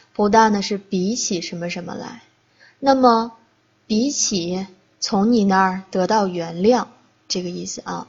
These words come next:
너에게 용서받기보다 죽는 게 더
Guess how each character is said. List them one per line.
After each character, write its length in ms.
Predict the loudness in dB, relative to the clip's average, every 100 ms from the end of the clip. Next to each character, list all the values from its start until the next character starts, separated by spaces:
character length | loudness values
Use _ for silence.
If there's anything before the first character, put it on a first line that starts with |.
| _
너 280 | 0 4 4
에 160 | 4 0
게 300 | 0 0 -4 -14 _ _ _ -4
용 300 | 0 2 2
서 220 | 0 0
받 180 | -2 -6 -6
기 140 | -4
보 180 | -4 -4
다 400 | 0 0 -2 -8 _ _ _ _ _ _ _ _ _ _ _ _ _ _ _ _ -6
죽 160 | 0 2 4 4
는 280 | 4 4 2
게 340 | 2 2 0 -8 _ _ _ _ -16
더 640 | -4 2 4 6 4 2